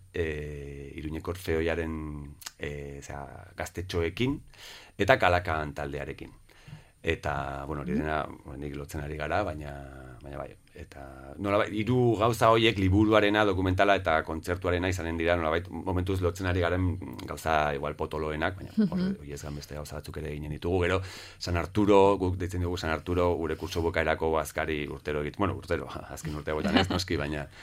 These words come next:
Speaker 1: egiten dugun, eh, festa handi horri, eta aurten, eh, bueno, ba, bereziki gauza
Speaker 2: Mhm.
Speaker 1: handiagoa prestatzeko asmoa dugu, jende gehiagorekin hitz egin. Normalean,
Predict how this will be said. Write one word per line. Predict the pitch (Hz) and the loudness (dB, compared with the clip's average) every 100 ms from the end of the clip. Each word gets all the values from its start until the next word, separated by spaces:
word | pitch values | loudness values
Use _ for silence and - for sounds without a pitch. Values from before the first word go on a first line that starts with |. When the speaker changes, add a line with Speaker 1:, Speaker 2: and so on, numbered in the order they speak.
| - - - - | -18 -18 -18 -10
Speaker 1:
egiten | 92 90 90 92 | 2 2 4 2
dugun, | 92 90 92 90 | 4 4 4 4
eh, | 87 82 80 78 73 | 2 0 -2 -4 -6
festa | - - 87 | -8 -2 0
handi | 85 82 90 | 2 0 2
horri, | 87 90 | 2 2
eta | 92 78 | 0 0
aurten, | 71 78 76 92 92 92 | 0 -4 -4 -2 -2 -2
eh, | 90 80 73 69 69 69 67 67 65 - - - | -2 -2 -2 -4 -8 -12 -14 -16 -18 -20 -20 -14
bueno, | - 69 - | -8 -8 -6
ba, | 73 | -8
bereziki | 71 71 73 73 - 73 71 65 64 | -6 -8 -8 -10 -8 -8 -8 -10 -14
gauza | 65 190 | -8 -6
Speaker 2:
Mhm. | 180 180 180 185 - _ - - - - - - - _ _ - - | -4 -4 -6 -8 -14 _ -20 -20 -20 -20 -20 -20 -20 _ _ -20 -8
Speaker 1:
handiagoa | 85 87 90 78 73 | -2 2 4 4 2
prestatzeko | - 82 90 95 87 80 | -2 -6 -6 -6 -6 -6
asmoa | 73 80 78 | -4 -4 -2
dugu, | 78 87 127 123 123 123 | 0 8 10 10 8 6
jende | 92 87 | 4 2
gehiagorekin | 87 87 78 82 90 78 | 0 0 -2 -4 -6 -6
hitz | 92 | -2
egin. | 117 | 0
Normalean, | 101 101 113 117 123 | 2 4 4 4 4